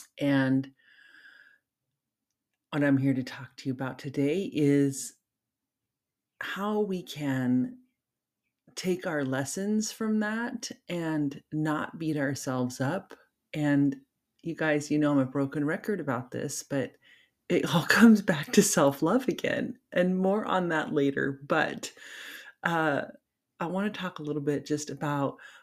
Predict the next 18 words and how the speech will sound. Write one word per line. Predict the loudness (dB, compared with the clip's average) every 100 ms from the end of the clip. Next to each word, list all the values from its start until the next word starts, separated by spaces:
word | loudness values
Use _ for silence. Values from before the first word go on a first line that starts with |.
| _
my | -2 2 2
situation, | 4 2 2 -2 -2 -2 0 2 0 -2 -4
um, | 0 0 0 -4 -10 _ -8 -8 -6
you | -2
know, | 0 0 0 -6
with | -2 -2 -2
divorce, | -6 -2 2 2 0 -4
with | -6
going | -2 0 0
through | -2
a |
really | -2 -2 -6 -6 -8
bad | -4 0 2 2
<laughs> |
divorce, | 0 -2 -2 0 0 -4
really | 0 0
bad | 0 -2 -2 -2
breakup, | -2 0 -2 -2